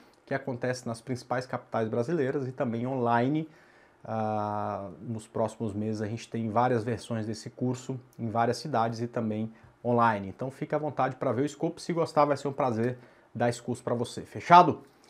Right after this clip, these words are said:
Um abraço, pessoal. Até nosso próximo vídeo. Amanhã, falando de um outro assunto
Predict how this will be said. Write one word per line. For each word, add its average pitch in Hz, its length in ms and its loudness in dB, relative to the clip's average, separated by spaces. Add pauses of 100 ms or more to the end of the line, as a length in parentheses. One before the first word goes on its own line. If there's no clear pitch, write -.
(360)
Um 185 80 8
abraço, 196 340 12
pessoal. 190 540 12 (140)
Até 156 480 4 (120)
nosso 127 280 -4
próximo 131 380 2
vídeo. 180 300 2 (220)
Amanhã, 175 600 10 (120)
falando 147 380 0
de 127 80 -4
um 127 100 -2
outro 135 200 0
assunto 120 560 -2